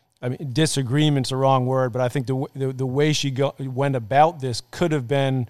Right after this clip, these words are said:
she could have handled it a little more delicately, maybe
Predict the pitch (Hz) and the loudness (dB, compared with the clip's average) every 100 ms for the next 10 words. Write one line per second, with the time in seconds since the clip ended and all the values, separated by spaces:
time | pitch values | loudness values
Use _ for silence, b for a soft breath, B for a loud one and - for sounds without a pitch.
0 | b b b - - 185 175 151 175 165 | b b b -2 4 6 6 6 6 6
1 | 147 139 147 151 147 127 143 151 147 - | 2 2 4 4 4 4 6 6 6 -2
2 | 135 135 135 127 135 135 | -6 -2 0 0 0 -2